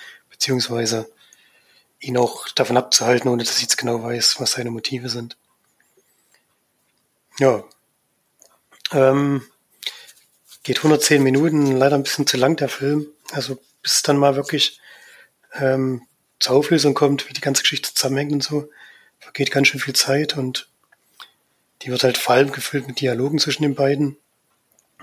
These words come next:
Die sind mal mehr und mal weniger spannend, also ich fand, der kann die Zeit nicht ganz füllen. Man sieht dann zwar mal zwischendurch auch noch andere Betrügereien von Roy.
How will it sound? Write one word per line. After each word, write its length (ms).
Die 80
sind 200
mal 400
mehr 300
und 80
mal 160
weniger 260
spannend, 440
also 340
ich 120
fand, 200
der 80
kann 160
die 80
Zeit 240
nicht 100
ganz 240
füllen. 280
Man 100
sieht 160
dann 100
zwar 220
mal 180
zwischendurch 480
auch 60
noch 160
andere 280
Betrügereien 640
von 180
Roy. 360